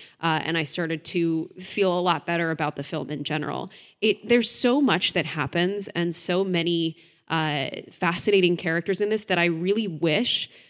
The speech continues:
uh, you know, they had given Mike Flanagan a s-, a Netflix series like they have before.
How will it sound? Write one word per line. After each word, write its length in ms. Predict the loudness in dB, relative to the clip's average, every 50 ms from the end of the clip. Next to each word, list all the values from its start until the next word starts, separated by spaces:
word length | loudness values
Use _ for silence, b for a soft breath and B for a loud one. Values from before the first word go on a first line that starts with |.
| b b b
uh, 360 | 4 4 6 6 6 4 2 2
you 60 | 2
know, 100 | 2 4
they 140 | 4 2 2
had 180 | 2 0 0
given 300 | 0 0 2 2 2 2
Mike 200 | 2 2 0 0
Flanagan 560 | -2 -4 -2 0 2 2 2 2 2 0 0 0
a 100 | 0 -2
s-, 280 | -2 -2 -4 -4 -2
a 40 | -2
Netflix 480 | 0 2 2 0 0 0 0 0 0 0
series 420 | -2 -2 0 2 2 2 2 2 2
like 180 | 0 0 2
they 100 | 2 2
have 400 | 2 2 0 0 0 0 0 -4
before. 640 | -4 -6 -6 -4 -2 -2 0 0 2 0 0 -2 -2